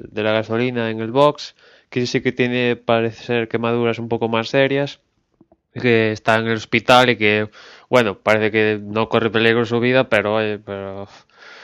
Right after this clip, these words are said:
eh, está quemado y esperemos que no, no pase nada de ahí grave y que se pueda recuperar favorablemente, ¿no? Para las próximas carreras. Y después, eh, yo creo que es,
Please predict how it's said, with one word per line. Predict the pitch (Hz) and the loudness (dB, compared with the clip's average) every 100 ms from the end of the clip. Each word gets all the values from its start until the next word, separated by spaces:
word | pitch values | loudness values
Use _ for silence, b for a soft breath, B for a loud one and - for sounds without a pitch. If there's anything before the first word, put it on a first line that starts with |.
| B B B | B B B
eh, | - 107 104 101 101 | 0 4 4 2 0
está | - 110 | 0 -2
quemado | 107 110 117 120 120 | 0 -2 2 2 0
y | 107 104 104 104 | -2 -4 -6 -6
esperemos | 104 110 110 107 | -4 -4 -4 -6
que | - | -6
no, | 107 107 104 101 101 104 117 _ _ _ - | -4 -4 -6 -6 -10 -12 -18 _ _ _ -8
no | 113 107 | -4 0
pase | 113 113 110 | 0 0 -2
nada | 110 110 | 0 0
de | 110 | 2
ahí | 113 117 113 113 | 0 0 -2 -2
grave | 113 120 120 120 113 | 0 2 2 0 -2
y | 107 104 | -4 -4
que | 101 104 | -6 -8
se | 104 | -6
pueda | 107 104 | -4 -2
recuperar | 101 101 101 101 98 98 98 98 95 | -4 -6 -6 -4 -4 -4 -8 -12 -8
favorablemente, | 110 104 104 104 101 101 98 101 | -4 -2 0 -2 -4 -8 -10 -12
¿no? | 101 104 | -10 -6
Para | 104 101 101 104 _ | -6 -4 -8 -12 _
las | - 107 | -16 -14
próximas | 110 110 104 | -12 -12 -10
carreras. | - 110 104 104 - B B B B B | -4 -2 -2 -4 -8 B B B B B
Y | B 107 | B -4
después, | 107 110 - 120 123 - | -4 -4 0 2 2 0
eh, | 120 110 101 | -4 -4 -4
yo | 117 | -4
creo | 123 135 | -2 0
que | 135 131 | 4 4
es, | 131 - - - - - | 4 0 -8 -10 -14 -20